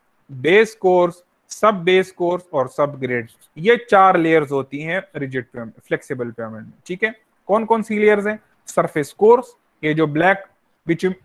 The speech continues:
bitumen से बनाया जाता है टॉप पे, उसके नीचे aggregate का एक layer दिया जाता है which we call base course, उसके नीचे clay और aggregate का,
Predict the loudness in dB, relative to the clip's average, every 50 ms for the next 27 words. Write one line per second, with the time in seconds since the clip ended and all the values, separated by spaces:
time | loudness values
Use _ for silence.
0 | _ _ _ -4 -2 0 0 0 0 -2 -2 -2 -4 -2 -2 0 2 2 2 2
1 | 2 2 2 2 2 2 0 -2 -2 0 2 2 2 2 0 -4 -14 -14 -14 -16
2 | _ _ _ _ _ _ _ _ _ _ _ _ _ _ _ _ _ _ _ _
3 | _ _ _ _ _ _ _ -4 -4 -4 -4 -2 -2 -2 0 0 -2 -2 2 4
4 | 6 6 6 4 0 _ _ _ _ _ _ -12 -12 -12 -10 _ 0 0 2 2
5 | 4 2 2 4 4 4 4 4 2 0 0 2 2 2 2 -2 -4 -4 0 2
6 | 2 2 2 0 -2 0 0 2 2 2 0 0 0 -2 -2 -2 -2 -2 -4 -6
7 | -10 _ -10 -10 -8 -4 -2 -2 0 -2 -2 -4 -4 -6 -6 -6 -8 _ 0 4
8 | 4 4 4 2 -4 _ _ _ _ _ _ _ _ _ _ _ _ _ _ _
9 | _ _ _ _ _ _ _ _ _ _ _ _ _ _ _ _ _ -4 -4 -4
10 | -4 -4 -4 -4 -2 -2 -2 -4 -2 0 4 4 4 4 2 -2 _ _ _ _
11 | _ _ _ -20 -20 _ -2 2 4 6 6 6 6 4 2 0 -8 _ _ _
12 | _ _ -2 0 4 4 4 4 2 0 -6 -6 -4 -6 -8 -6 -2 0 2 2
13 | 2 0 -2 _ -2 0 0 0